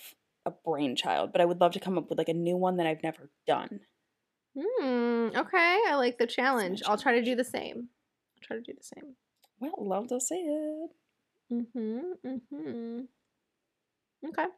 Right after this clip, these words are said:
Speaker 2: Well, should we get into it? Any other updates on your end?
Speaker 1: No, I really had a pretty uneventful week,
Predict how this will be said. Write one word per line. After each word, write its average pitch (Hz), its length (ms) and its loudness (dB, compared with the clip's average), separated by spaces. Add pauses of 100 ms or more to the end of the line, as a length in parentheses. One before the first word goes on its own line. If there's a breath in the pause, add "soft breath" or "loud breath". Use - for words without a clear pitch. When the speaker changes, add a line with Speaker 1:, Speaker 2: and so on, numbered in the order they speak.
(2000)
Speaker 2:
Well, 262 120 0
should 262 100 -4
we 277 80 2
get 247 120 6
into 254 220 2
it? 480 240 4
Any 240 140 4
other 254 160 4
updates 285 500 0
on 403 80 2
your 415 120 4
end? 480 300 4 (1700 loud breath)
Speaker 1:
No, 170 100 -8
I 147 80 -2
really 151 400 -2
had 151 200 0
a - 40 -8
pretty - 340 -6
uneventful - 600 -8
week, - 260 -12